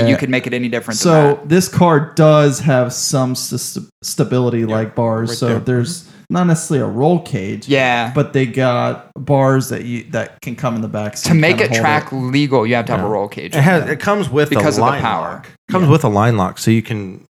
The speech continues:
Speaker 2: Yeah.
Speaker 3: get the tires hot for launch. Like, I mean, how many production cars come with
Speaker 2: It's
Speaker 3: line
Speaker 2: built for
Speaker 3: locks,
Speaker 2: racing.
Speaker 1: See,
Speaker 3: right?
Speaker 1: and, and, and
Speaker 3: Yeah.
Speaker 1: I'm looking
Speaker 2: Yeah.
Speaker 1: at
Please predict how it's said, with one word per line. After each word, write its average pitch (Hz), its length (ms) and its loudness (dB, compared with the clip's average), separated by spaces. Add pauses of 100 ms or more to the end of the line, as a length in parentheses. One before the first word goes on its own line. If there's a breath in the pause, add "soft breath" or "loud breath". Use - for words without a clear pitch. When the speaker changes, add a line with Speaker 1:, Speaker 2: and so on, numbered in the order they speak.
Speaker 2:
Yeah. 123 140 -2
Speaker 3:
get 117 140 -2
the 110 60 -18
tires 127 400 -4
hot 87 340 -8 (100)
for 98 140 -10
launch. 95 500 -12
Like, 101 260 -14
I 107 60 -16
mean, 95 260 -10
how 113 120 -8
many 117 180 -6 (100)
production 98 440 0
cars 90 280 -4
come 92 200 -6
with 85 180 -6
Speaker 2:
It's - 160 -8
Speaker 3:
line 95 120 0
Speaker 2:
built - 120 2
for - 60 -4
Speaker 3:
locks, 104 80 -4 (200)
Speaker 2:
racing. 165 80 2
Speaker 1:
See, 165 60 2
Speaker 3:
right? - 100 -2
Speaker 1:
and, 156 140 -6
and, 147 320 -10
and 151 80 -6
Speaker 3:
Yeah. - 80 0
Speaker 1:
I'm 165 80 -2
looking 170 240 -4
Speaker 2:
Yeah. 127 180 -2
Speaker 1:
at - 180 -12